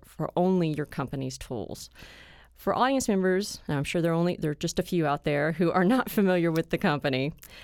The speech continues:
would you please tell us a little bit about Snap-on's history, especially in terms of innovation? You tell a great story about the founder's idea of using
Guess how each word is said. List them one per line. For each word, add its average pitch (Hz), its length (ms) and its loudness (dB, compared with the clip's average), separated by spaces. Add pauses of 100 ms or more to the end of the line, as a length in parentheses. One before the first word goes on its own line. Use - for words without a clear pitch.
(160)
would 196 160 -2
you 226 80 -2
please 370 260 0
tell 285 140 0
us 240 100 -2
a 160 60 2
little 175 200 0
bit 196 140 0
about 180 280 0
Snap-on's 165 600 -2
history, 165 720 -2
especially 185 500 -2
in 156 80 0
terms 151 380 -2
of 147 100 -4
innovation? 135 640 -2
You 135 100 -4
tell 165 200 -2
a 143 80 -4
great 151 240 -4
story 143 480 -2
about 131 260 -4
the 131 80 -4
founder's 143 520 -2
idea 139 280 -2
of 127 80 -4
using 135 400 -2